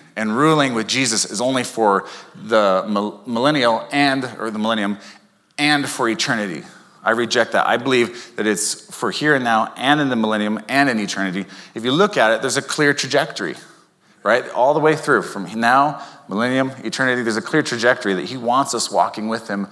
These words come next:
ruling and reigning with him now and forever. So good. Okay, so what does that look like? What does it look like to reign in life through Jesus? Now, I thought a lot about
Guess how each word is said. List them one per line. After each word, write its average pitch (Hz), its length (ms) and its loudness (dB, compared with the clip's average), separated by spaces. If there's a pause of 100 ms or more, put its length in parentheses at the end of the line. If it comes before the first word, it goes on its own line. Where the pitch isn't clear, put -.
(300)
ruling 135 380 4
and 117 80 0
reigning 113 220 0
with 120 220 -2
him 90 240 -4 (380)
now 107 260 2
and 98 100 -4
forever. 95 440 -2 (640)
So 127 280 4
good. 92 320 0 (640)
Okay, 143 220 0
so 156 160 2
what 185 100 2
does 185 120 0
that 147 180 2
look 131 180 0
like? 127 160 0 (380)
What 147 100 2
does 165 160 2
it 135 80 2
look 135 160 2
like 120 180 2
to 113 140 -2
reign 120 180 0
in 113 140 0
life - 540 0 (160)
through 110 260 2
Jesus? 104 680 -2
Now, 131 420 -2 (120)
I 156 140 0
thought 185 260 0
a 151 40 2
lot 143 260 2
about 117 440 0